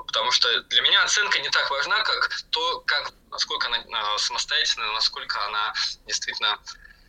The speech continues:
ну, такая честная и отражает позицию самого учащегося. Можно отделаться какой-нибудь, ну, короткой от-, отпиской, да,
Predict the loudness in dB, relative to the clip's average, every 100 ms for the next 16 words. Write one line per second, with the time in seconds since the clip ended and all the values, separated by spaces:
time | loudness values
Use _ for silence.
0 | -20 _ -12 -10 -6 -2 0 2 2 4
1 | 2 2 2 2 4 8 10 10 10 8
2 | 6 4 4 2 2 0 2 2 4 4
3 | 2 0 0 -2 -4 -4 0 2 2 4
4 | 4 2 -2 -2 -2 0 0 0 -2 -4
5 | -6 -4 -2 -2 -4 -6 -10 -18 _ _
6 | -12 -8 -8 -4 2 2 0 -10 _ _
7 | _ _ -14 -6 -6 -4 -2 -2 0 0
8 | 0 0 -2 -2 -2 -2 -2 -2 -2 0
9 | 0